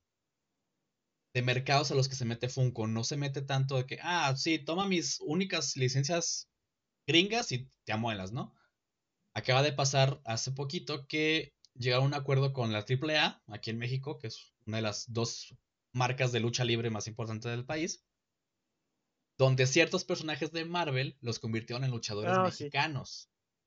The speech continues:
Speaker 1: Y de hecho, en un, en el evento de aquí que se llama Triple Manía, salieron esos luchadores de vida real luchando en la
Speaker 2: Ujú.
Speaker 1: arena. Entonces, estuvo bastante chido.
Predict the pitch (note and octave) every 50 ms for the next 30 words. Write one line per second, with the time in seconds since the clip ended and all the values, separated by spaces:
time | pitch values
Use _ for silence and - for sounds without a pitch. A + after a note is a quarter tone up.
0 | _ _ _ _ _ _ - A2+ A#2+ B2 B2+ - D3 C#3+ - - A#2+ A2+ A2+ A#2+
1 | B2 C3+ C3+ A#2+ A2+ A2+ A2+ A2+ A#2+ B2 B2+ C3 D3 C#3+ C3 C3 - C3+ C3+ B2+
2 | - A2 A2+ A#2+ - - A#2 - F#2+ G2 G2+ G2+ B2 D3+ C#3 A#2+ C#3 - - _
3 | _ _ _ _ _ _ _ _ _ _ _ _ - B2+ A#2 B2 C#3 E3+ F#3+ G3
4 | F#3+ G3 G3+ F#3+ - - C3+ C3+ C#3 D#3+ F3+ F3 - - B2+ A2+ A#2+ B2 C#3 D3+
5 | F3 F#3 F3+ D3 B2+ B2 A#2+ B2 C#3 C3+ - - _ _ - B2 B2+ C3 C3 -
6 | C3 C3+ C#3 D#3+ E3+ E3 D#3 C3 B2+ - A#3+ A#3 C#3+ B2 - B2+ C3+ C3+ - -
7 | A2 G#2 - - C#3 D3+ C#3+ B2 - - - A2+ A#2 - - C3 - - A#3+ A3+
8 | - -